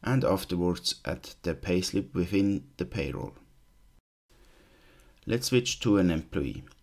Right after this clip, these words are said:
If an employee is not living in Switzerland, he might be taxed directly on the payslip. This is called tax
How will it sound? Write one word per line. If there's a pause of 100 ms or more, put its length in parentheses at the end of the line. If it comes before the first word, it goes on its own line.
(380)
If
an
employee
is
not
living
in
Switzerland, (260)
he
might
be
taxed
directly
on
the
payslip. (500)
This
is
called
tax